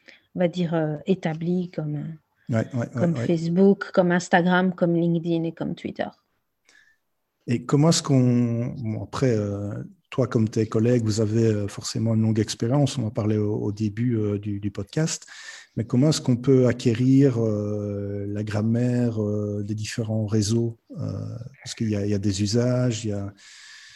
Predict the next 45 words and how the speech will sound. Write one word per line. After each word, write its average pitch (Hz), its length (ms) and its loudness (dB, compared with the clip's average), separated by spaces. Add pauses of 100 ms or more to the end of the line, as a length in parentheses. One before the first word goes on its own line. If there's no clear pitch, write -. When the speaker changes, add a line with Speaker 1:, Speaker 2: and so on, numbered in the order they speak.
(1040)
Speaker 2:
il 120 40 4
y - 20 6
a - 20 6
la 131 80 8
manière 135 300 8
d'écrire, 175 760 6
il 139 60 0
y 131 40 4
a 123 40 4
la 127 60 2
manière 131 320 4
d'exprimer, 139 720 0
et 117 60 -2
puis - 200 -10
il 123 60 0
y 120 40 0
a 117 60 -2
la 117 80 -4
manière 120 320 -2
de 120 80 -2
l'illustrer. 127 580 -2
Donc, 123 220 -2
comment, 127 460 -4
comment 131 260 -4
est-ce 147 120 -6
qu'on, - 120 -6 (240)
on 120 120 -6
mélange 120 400 -2
tout - 120 -10
ça ? 123 420 -4
Euh, 123 220 -6 (1300)
tu 117 80 -2
me 110 60 2
diras, 117 380 2 (320)
on 104 340 -6
peut 113 160 0
s'inscrire 120 600 2
aux 110 60 4
formations 117 600 0
de 110 400 -2
sorezo 117 520 0
point 123 160 -2
com, 185 340 0 (160)
<laughs> - 180 2
ou 160 140 4